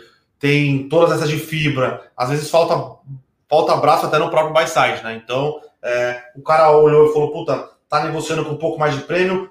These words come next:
no mercado que eu não conheço, não sei nada, porque é a primeira empresa listada de alumínio no Brasil", às vezes isso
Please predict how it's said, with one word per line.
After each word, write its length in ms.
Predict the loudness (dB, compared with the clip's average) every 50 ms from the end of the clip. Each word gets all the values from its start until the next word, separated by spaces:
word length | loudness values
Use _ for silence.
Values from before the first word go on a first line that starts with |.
| _ -6
no 80 | -4
mercado 380 | -2 -2 0 0 0 -2 -2 -2
que 60 | 0
eu 60 | 0
não 180 | 0 0 0 0
conheço, 380 | 0 0 0 0 0 -2 -4
não 120 | -6 -6 -6
sei 180 | -4 -4 -2
nada, 240 | -2 0 0 0 0
porque 160 | -2 -2 -4
é 20 | -6
a 40 | -4
primeira 240 | -4 -4 -4 -4
empresa 180 | -4 -4 -4 -2
listada 280 | -2 -4 -4 -4 -4 -2
de 40 |
alumínio 280 | -2 -2 -2 -4 -4 -4
no 60 | -2
Brasil", 520 | 0 0 0 0 -2 -4 -4 -6 -6 -8 -14 _ _ _ _ _
às 220 | -2 -2 0 0 0
vezes 400 | -2 -2 -2 -2 -4 -4 -4 -4
isso 540 | -4 -4 -6 -6 -4 -2 -2 -2 -2 -4